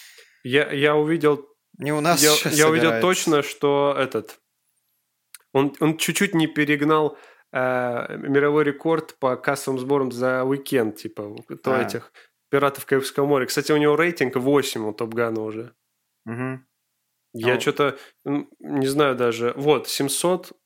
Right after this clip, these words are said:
Speaker 1: сорок семь миллионов
Speaker 2: А посмотреть
Speaker 1: долларов.
Speaker 2: его без пиратской шляпы, соответственно, ну, понятное дело, не удастся.
Speaker 1: Да, то есть, ну, я так понимаю, это как, эм, э, продолжение очень старой франшизы, как этот, э, «Бегущий по лезвию». То есть надо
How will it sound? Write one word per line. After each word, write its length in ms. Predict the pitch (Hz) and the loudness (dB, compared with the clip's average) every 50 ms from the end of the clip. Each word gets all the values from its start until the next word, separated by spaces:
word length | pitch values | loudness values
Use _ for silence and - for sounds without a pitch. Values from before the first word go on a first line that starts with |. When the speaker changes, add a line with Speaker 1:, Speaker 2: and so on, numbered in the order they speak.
| _ _ - | _ _ -10
Speaker 1:
сорок 360 | - - - 151 147 147 147 | -6 -2 2 2 2 2 0
семь 220 | - - 151 143 143 | -2 0 0 2 2
миллионов 680 | 143 143 135 139 139 131 120 113 110 107 104 - - _ _ _ - | 2 2 2 2 0 0 0 -2 -4 -6 -10 -14 -20 _ _ _ -12
Speaker 2:
А 60 | 123 | -10
посмотреть 420 | 123 135 127 - 151 - 165 143 113 | -6 -4 0 2 4 4 4 4 2
Speaker 1:
долларов. 40 | 117 | 0
Speaker 2:
его 140 | 127 120 | 0 -2
без 160 | 117 117 113 - | -2 -4 -6 -4
пиратской 320 | - 131 131 - - - | -2 -2 -2 -2 -4 -8
шляпы, 240 | - - 131 135 - | -6 -4 -4 -4 -6
соответственно, 540 | - 117 107 120 113 113 - - 113 113 110 | -8 -8 -6 -6 -6 -8 -8 -10 -12 -12 -12
ну, 60 | 104 | -12
понятное 440 | - 113 107 107 101 - - 113 110 | -12 -12 -12 -12 -12 -14 -16 -18 -16
дело, 180 | - 95 95 | -16 -16 -16
не 100 | 104 107 110 | -16 -16 -16
удастся. 500 | 104 104 - - - - - - - _ _ _ _ _ _ _ _ _ - - - - _ - | -16 -16 -16 -18 -18 -20 -20 -20 -20 _ _ _ _ _ _ _ _ _ -20 -20 -20 -12 _ 0
Speaker 1:
Да, 140 | 139 135 | 0 2
то 100 | 135 143 | 2 2
есть, 180 | 147 143 - - | 0 0 0 0
ну, 160 | 156 156 170 | 0 2 2
я 60 | 185 | 2
так 140 | 175 170 - | 0 0 0
понимаю, 260 | 170 156 160 180 185 170 | 0 2 4 2 2 0
это 60 | 175 | 0
как, 240 | - 165 156 160 - | 0 0 0 0 0
эм, 880 | 160 151 147 147 143 139 139 135 131 131 143 143 - - - - 127 131 _ _ _ _ _ _ _ _ _ _ _ _ _ _ _ _ - - _ _ _ _ _ _ _ _ _ _ _ _ _ _ _ _ _ - - | 0 2 2 2 2 0 0 -2 -4 -6 -8 -8 -8 -10 -10 -12 -14 -16 _ _ _ _ _ _ _ _ _ _ _ _ _ _ _ _ -20 -20 _ _ _ _ _ _ _ _ _ _ _ _ _ _ _ _ _ -14 -10
э, 580 | - 52 - - - - - - - - - - | -8 -6 -6 -6 -6 -6 -6 -6 -8 -8 -8 -4
продолжение 440 | - 135 139 143 147 156 160 160 156 | 0 2 2 4 4 2 2 0 0
очень 440 | - 160 156 160 160 147 - 151 139 | 0 2 2 2 2 2 0 -2 -4
старой 280 | 139 - 143 139 135 131 | -2 0 0 0 0 -2
франшизы, 360 | - - 131 135 - 165 156 - | -2 -2 -2 0 0 0 -2 -2
как 180 | 135 - - | -2 -2 -2
этот, 260 | 131 110 113 107 - | -2 -4 -4 -6 -6
э, 180 | 127 131 135 131 | -8 -10 -8 -6
«Бегущий 360 | 123 131 135 151 151 - - | -2 -2 0 0 0 -2 0
по 120 | - 143 139 | 0 2 2
лезвию». 360 | 139 135 127 117 104 104 104 | 4 2 2 0 -2 -6 -8
То 60 | - | -8
есть 120 | 113 - 131 | -6 -4 -4
надо 360 | 123 127 127 127 120 123 - | -2 -2 -2 -4 -6 -6 -10